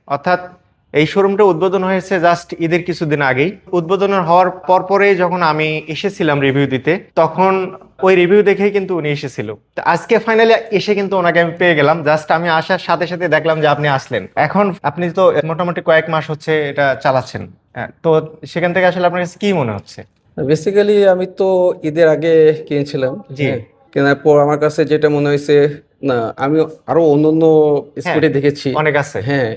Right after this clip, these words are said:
Speaker 2: আগে, এটা দেখার আগে অন্যান্য স্কুটিগুলো দেখেছিলাম, সেগুলো আমার কাছে তেমন, আহ, প্রেফার মনে হয়নি। এটা আপনি সেটা প্রেজেন্ট-, প্রেজেন্টেশন করছেন, সেটা দেখছি, দেখার পর আমার কাছে মনে হয়েছে যে না, গিয়ে দেখি কিরকম। Finally আসলাম, দেখলাম, তারপর ভালো লাগলো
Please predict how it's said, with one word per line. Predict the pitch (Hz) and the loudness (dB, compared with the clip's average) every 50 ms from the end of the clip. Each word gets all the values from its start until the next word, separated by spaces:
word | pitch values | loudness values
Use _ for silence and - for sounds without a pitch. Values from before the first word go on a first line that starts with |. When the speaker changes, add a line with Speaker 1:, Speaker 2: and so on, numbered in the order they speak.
| - | -8
Speaker 2:
আগে, | - 113 131 123 127 139 135 127 - - - - | -6 -6 -4 -2 0 0 2 0 0 -4 -8 -10
এটা | - 143 143 - 147 139 135 131 | -8 -6 0 2 4 4 4 4
দেখার | 117 127 123 143 139 127 | 2 0 0 0 0 0
আগে | 127 131 127 127 143 143 143 139 139 - _ | 0 -2 -2 -2 -2 -2 -2 -2 -4 -8 _
অন্যান্য | 143 135 135 135 135 135 131 | -10 -6 -4 -4 -4 -4 -6
স্কুটিগুলো | 127 - - 131 123 127 120 127 123 | -6 -8 -10 -8 -8 -6 -4 -2 -2
দেখেছিলাম, | 120 131 120 131 117 - 139 117 117 120 - - _ - | -2 -2 -4 -6 -6 -4 -4 -4 -4 -4 -6 -12 _ -2
সেগুলো | - 160 143 151 160 | 0 2 4 4 4
আমার | 156 151 151 | 2 2 0
কাছে | 165 156 156 147 | -2 -4 -4 -2
তেমন, | - 165 151 147 151 151 147 147 151 - - _ _ _ - | 0 0 0 2 0 0 -2 -2 -6 -8 -14 _ _ _ -6
আহ, | 127 127 123 123 123 | -2 0 0 0 0
প্রেফার | - 156 147 156 139 | 0 0 2 2 0
মনে | 135 131 123 110 | 0 -2 -2 -4
হয়নি। | 107 107 87 - - _ _ _ _ _ _ | -6 -6 -10 -12 -16 _ _ _ _ _ _
এটা | - 143 147 160 147 - 117 | -4 0 2 2 2 2 -2
আপনি | 117 123 - - - 160 160 156 156 156 - - - - - | -6 -6 -6 -6 -4 -2 -2 0 -2 -2 -4 -8 -14 -20 -8
সেটা | - - 139 131 | -4 -2 -2 0
প্রেজেন্ট-, | - - 143 135 131 131 135 139 139 - - | 0 0 0 0 0 0 -2 -2 -4 -6 -4
প্রেজেন্টেশন | - 143 123 131 123 123 135 120 160 143 | -4 -4 -2 -2 -2 -4 -4 -2 -2 -2
করছেন, | 131 - 123 127 - 139 127 | -2 -2 -4 -2 -2 -2 -2
সেটা | - 151 120 131 | 0 0 0 0
দেখছি, | 127 127 135 131 - - 139 | 0 0 -2 -2 -4 -4 -2
দেখার | 127 123 123 131 120 | -2 0 2 0 0
পর | 123 135 127 | 0 0 0
আমার | 127 127 123 | 0 0 -4
কাছে | 131 127 139 | -4 -4 -4
মনে | 131 127 | -4 -2
হয়েছে | 131 127 123 - 131 | -2 -4 -4 -6 -8
যে | 113 120 123 | -8 -8 -8
না, | 113 113 123 107 104 - _ - | -4 -4 -4 -4 -4 -8 _ -8
গিয়ে | 110 120 131 | -2 -2 0
দেখি | 120 110 120 113 - 87 - - - - _ _ _ | 0 0 -2 -4 -6 -10 -18 -18 -20 -20 _ _ _
কিরকম। | - - 147 131 120 - 98 90 - _ _ - | -2 0 2 2 2 0 -4 -10 -12 _ _ -2
Finally | 180 170 175 185 190 190 | 0 2 2 2 2 2
আসলাম, | 170 170 170 - - 196 180 190 202 190 160 | 2 0 -2 -2 0 0 0 0 -2 -4 0
দেখলাম, | 151 170 165 170 180 180 175 180 185 | 0 2 2 4 4 4 2 2 0
তারপর | 185 - 165 160 160 | -4 -2 0 0 0
ভালো | 135 139 139 151 | 0 0 2 2
লাগলো | 160 165 151 156 156 156 160 | 2 2 2 0 -2 -4 -4